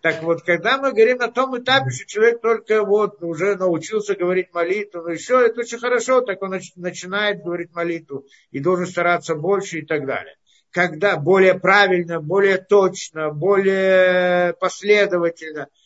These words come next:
и со всеми законами, когда стоять, когда стоять, когда делать и так далее. Все это мы называем действие молитвы. Просто у нас был вопрос,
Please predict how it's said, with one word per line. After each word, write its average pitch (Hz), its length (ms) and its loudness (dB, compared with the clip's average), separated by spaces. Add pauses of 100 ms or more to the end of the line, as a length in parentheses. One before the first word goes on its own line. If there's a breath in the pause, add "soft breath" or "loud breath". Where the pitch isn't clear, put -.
(180)
и 170 440 -2
со 180 180 -4
всеми 196 420 0
законами, 180 680 -2
когда 175 580 0
стоять, 180 580 0
когда 165 320 -2
стоять, 170 480 0
когда 170 220 -2
делать 170 300 -2
и - 40 -20
так 170 120 -4
далее. 120 160 -6
Все 262 260 0
это 285 180 -4
мы 233 80 -12
называем 233 580 -4 (360)
действие 170 680 -2
молитвы. 120 520 -10 (760 loud breath)
Просто 196 320 0
у 196 60 -2
нас 269 200 4
был 294 240 0
вопрос, 254 760 2